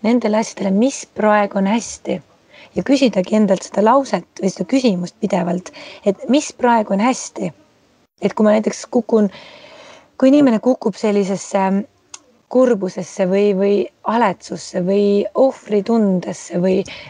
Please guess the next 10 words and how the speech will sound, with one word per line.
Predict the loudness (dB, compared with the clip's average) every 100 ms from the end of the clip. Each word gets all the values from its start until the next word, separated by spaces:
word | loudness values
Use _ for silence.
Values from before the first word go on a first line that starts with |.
| -2
või | 0 2 2
vihasse | 0 0 -4 -2 0
või, | 2 2 0 -6 -2
või | 2 2
ebakindlusesse | 2 0 2 2 2 0 -4 -8 -6 -2
või | 0
hirmu, | 2 2 2 0 0 -2 -6 -20 -4
kõik | 0 0
needsamad | 0 0 0 0
tunded | 0 2 2 0